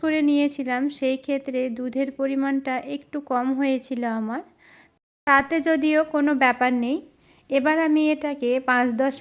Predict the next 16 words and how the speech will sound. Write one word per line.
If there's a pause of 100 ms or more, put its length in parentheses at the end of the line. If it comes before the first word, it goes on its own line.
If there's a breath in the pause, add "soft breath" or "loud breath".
মিনিটের (100)
জন্য (200)
ঠান্ডা
হতে (100)
দিয়ে
দেব। (200)
ঠান্ডা (100)
হওয়ার
সাথে (100)
সাথে (200)
এই
জেলিটা (120)
কিন্তু (460 loud breath)
সেট (100)
হয়ে
যাবে।